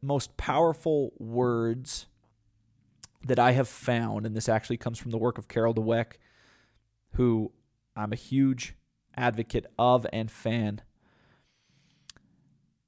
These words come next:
She says that "yet" is one of the most powerful, profoundly powerful words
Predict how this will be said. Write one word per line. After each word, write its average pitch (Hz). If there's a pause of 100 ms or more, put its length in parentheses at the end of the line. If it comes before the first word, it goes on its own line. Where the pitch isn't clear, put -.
(420)
She -
says 139
that 117 (1000)
"yet" 120 (800)
is 131
one 123
of 120
the 117
most 117
powerful, 135 (440)
profoundly 165
powerful 127
words 113